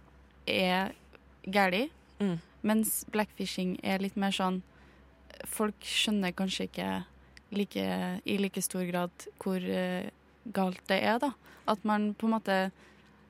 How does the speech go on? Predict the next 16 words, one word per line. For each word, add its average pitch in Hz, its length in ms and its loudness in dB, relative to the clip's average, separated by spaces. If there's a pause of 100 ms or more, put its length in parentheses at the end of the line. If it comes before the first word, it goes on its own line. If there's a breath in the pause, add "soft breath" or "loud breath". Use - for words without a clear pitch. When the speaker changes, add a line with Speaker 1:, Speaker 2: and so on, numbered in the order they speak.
Speaker 1:
eh, 190 160 0
de 202 120 0 (100)
tjener 226 520 4
jo 175 140 2
på 185 440 2
å 185 300 2
late 180 360 -2
som 180 180 -2
om 180 120 -2
de 180 300 -2
er 180 300 -2 (380)
noe 196 100 2
de 180 400 0
ikke - 140 -4 (160)
er. 220 60 0 (320 loud breath)
Altså, 196 320 2